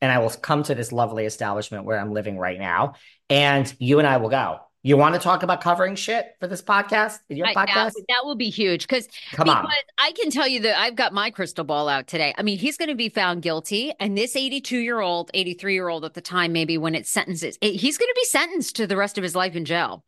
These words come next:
Speaker 2: A hundred percent. You are seeing it. And I'm just gonna say it. I actually think, was it last season? I actually think last season and on Two T's in a pod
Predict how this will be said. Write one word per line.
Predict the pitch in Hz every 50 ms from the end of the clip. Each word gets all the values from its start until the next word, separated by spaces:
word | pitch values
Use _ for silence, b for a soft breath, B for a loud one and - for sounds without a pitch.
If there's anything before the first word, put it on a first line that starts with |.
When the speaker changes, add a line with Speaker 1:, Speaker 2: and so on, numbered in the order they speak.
| _ _ _ _ _ _ _
Speaker 2:
A | 208 190
hundred | 185 202 185 202 196
percent. | 180 196 - - 165 123 117 - -
You | 196 202 233 240
are | 226 214
seeing | - - 262 247 220
it. | 170 B B B B B B B -
And | 262 285
I'm | 294 370 508
just | - 622 - -
gonna | 605 539 494
say | - - - 294 269 262 160
it. | 135 - - _ _
I | - 247 294 523 571 494
actually | 349 294 220 - 240 226 220 208
think, | - - - 208 185 175 165 165 - - _ _ _ _ _ _ -
was | 214 196 214 202 190 165 208
it | 202 190 190 185 185 185 185 180 180 180 165 - -
last | 185 175 170 165 196 247 262 -
season? | - 220 208 185 - -
I | 202 311 571 640
actually | 640 - - 247 220 -
think | 220 185 170
last | 165 156 156 165 175 170 -
season | - 185 180 165 - 147 110 87 117 127 B B B B B B B B B _ _
and | 214 226 285 294 214 160 143 143 - - -
on | 185 202 196 -
Two | - - 240 208
T's | 208 - 254 254 240 180 147 139 139 -
in | 185 180
a | 165
pod | - 190 196 190 160 135 123 135 147 135